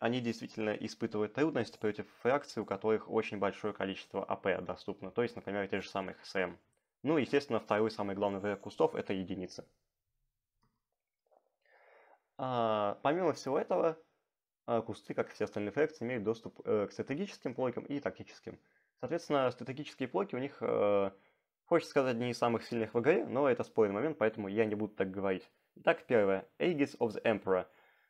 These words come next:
Соответственно, вместо того, чтобы получить критический дамаг, вы можете получить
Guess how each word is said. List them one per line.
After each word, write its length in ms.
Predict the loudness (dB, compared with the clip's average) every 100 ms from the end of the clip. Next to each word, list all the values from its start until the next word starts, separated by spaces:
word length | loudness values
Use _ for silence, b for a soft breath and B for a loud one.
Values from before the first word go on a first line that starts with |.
| b _ _ -18
Соответственно, 1120 | -6 -2 -2 -2 0 4 4 6 6 6 4 -2 -10 _ -2
вместо 600 | 2 2 2 4 4 4
того, 280 | 4 4 4
чтобы 200 | 0 -2
получить 360 | -2 -2 -6
критический 480 | 0 0 0 -2 2
дамаг, 380 | 4 4 2 0 _ -6
вы 180 | 0 2
можете 600 | 2 0 2 6 6 4 -4 _
получить 420 | 0 0 -2 -10